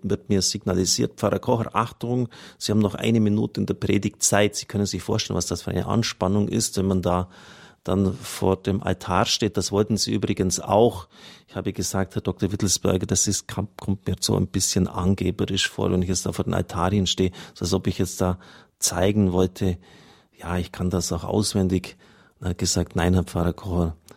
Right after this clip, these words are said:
das kommt nicht angeberisch rüber, das berührt die Herzen der Leute, machen Sie es.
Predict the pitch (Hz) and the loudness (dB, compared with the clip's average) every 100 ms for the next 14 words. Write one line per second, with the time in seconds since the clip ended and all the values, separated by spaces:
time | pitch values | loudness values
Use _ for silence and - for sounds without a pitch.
0 | _ - - 87 - 101 - 95 101 95 | _ -10 -2 -2 0 -2 0 2 2 2
1 | 101 92 - 98 92 95 92 - - _ | 2 0 0 0 2 0 -2 -14 -20 _
2 | - 92 - 98 104 107 90 90 90 - | -6 -4 -2 0 2 2 0 -2 -2 -2
3 | 90 85 87 92 95 87 92 98 87 - | -2 2 2 2 2 2 2 2 0 -2
4 | 87 78 - | -2 -4 -6